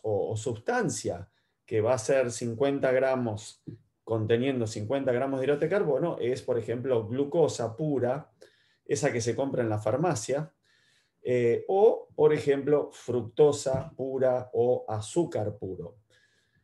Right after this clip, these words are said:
Pero bueno, básicamente, eh, lo que se hace es, se toma un grupo de individuos, por lo general ocho sujetos,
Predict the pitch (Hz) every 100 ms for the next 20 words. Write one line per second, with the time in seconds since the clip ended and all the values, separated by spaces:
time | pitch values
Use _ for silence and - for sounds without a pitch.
0 | _ _ _ - 175 214 170 123 170 180
1 | 165 160 170 190 175 202 196 - - 143
2 | 139 131 131 127 123 131 127 135 117 175
3 | 202 202 190 170 135 139 147 - - 120
4 | 110 165 170 139 135 160 160 127 131 139
5 | 196 196 160 147 - 110 107 117 127 120
6 | - 123 127 - 120 113 107 - 113 190
7 | 175 151 160 -